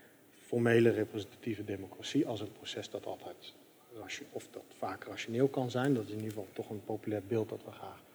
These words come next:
soms hoog willen houden. Ja, voor, protestbewegingen zijn vaak door de geschiedenis heen eigenlijk altijd bekritiseerd voor hun, ehm, ja, voor, voor de emotionele aanspraak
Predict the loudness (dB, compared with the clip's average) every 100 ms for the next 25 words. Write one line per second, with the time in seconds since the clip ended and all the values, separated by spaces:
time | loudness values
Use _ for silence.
0 | -18 -4 0 6 10 12 12 12 10 8
1 | 4 -10 -16 -20 -12 -2 -2 -2 -8 0
2 | 2 6 6 8 8 8 6 4 4 4
3 | 4 2 -12 -18 -16 8 10 10 6 0
4 | 2 2 0 -2 -4 -6 -4 0 2 8
5 | 8 8 2 4 2 2 0 0 0 -2
6 | 0 0 -4 -8 -18 -20 -20 -20 -20 -6
7 | -2 0 -2 -6 -10 -4 -4 -4 -8 -8
8 | -8 -14 -20 -8 -6 -4 0 2 4 2
9 | 0 0 -2 -2 -2 -4 -6